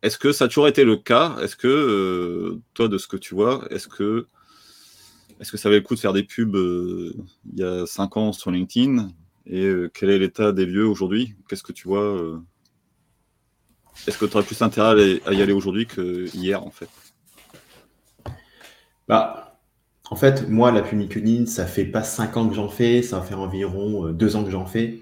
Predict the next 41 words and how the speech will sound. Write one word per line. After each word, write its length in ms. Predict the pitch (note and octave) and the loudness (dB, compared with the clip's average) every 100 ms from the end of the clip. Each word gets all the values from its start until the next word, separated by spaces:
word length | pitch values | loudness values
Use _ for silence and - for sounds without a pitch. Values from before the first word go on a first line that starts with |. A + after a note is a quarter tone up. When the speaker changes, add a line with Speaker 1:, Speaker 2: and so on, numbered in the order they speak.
| - | -14
Speaker 2:
Donc, 100 | F2 | -12
je 120 | - | -10
pourrais 240 | F2 F2 F2+ | -8 -6 -2
pas 140 | G#2 | -2
te 140 | - | -2
dire 580 | F2 F2 E2+ F#2 A2+ - - _ | -2 -2 -2 -2 -2 -2 -14 _
comment 240 | - G#2+ | 0 2
c'était 600 | G#2 A2 - G#2+ - - _ _ - | 2 -2 0 0 0 -8 _ _ -2
il 80 | G2 | -2
y 20 | |
a 80 | - | 0
cinq 260 | G2+ F#2+ | -4 -4
ans. 300 | A2 C3+ C3+ - _ _ _ _ _ _ _ | -4 -4 -8 -14 _ _ _ _ _ _ _
Après, 360 | - - A2+ G#2 | -10 -2 -2 -2
moi, 200 | G2 G2+ | -4 -6
ce 60 | |
que 120 | - F#2 | -6 -8
je 160 | - | -8
peux 140 | - F#2 | -8 -4
te 100 | F#2+ | -4
dire, 500 | F#2 G#2 G#2+ G2+ F2+ | -2 -2 -2 -2 -4
euh, 260 | F2 F2 F2 | -4 -4 -4
aujourd'hui 840 | A2 G2 G2+ F#2 G#2 A#2 A#2+ A2 - | -2 -2 -2 -4 -2 -2 -2 -8 -10
par 180 | F#2+ F#2+ | -8 -6
rapport, 600 | F#2+ - G2+ G#2 F#2+ E2 | -8 -6 -4 -4 -6 -8
euh, 80 | D#2+ - | -10 -10
à 120 | F2+ | -6
LinkedIn, 500 | F#2+ F#2+ F#2+ A#2 C3 C3+ _ - - _ _ | -6 -6 -4 -2 -4 -8 _ -20 -20 _ _
c'est 300 | - F#2+ E2 | -6 -4 -4
que 500 | G2 F#2 F2+ F2 F2 - _ _ _ _ _ _ _ _ _ _ - | -2 -2 0 -4 -6 -14 _ _ _ _ _ _ _ _ _ _ -6
bah, 380 | F#2 E2+ - - | -4 -4 -8 -12
pour 140 | - A2 | -2 2
moi, 200 | A#2 C3+ | 4 6
la 140 | G#2 | 4
barre, 340 | F2 G#2+ A#2+ G2+ | 4 2 0 -2
elle 120 | F2+ | -2
est 60 | |
pas 140 | F2+ G#2+ | -2 -4
très 240 | - G2 | -6 -4
haute, 280 | F#2+ F#2+ F#2+ | -2 -2 -4
hein. 160 | D2+ | -12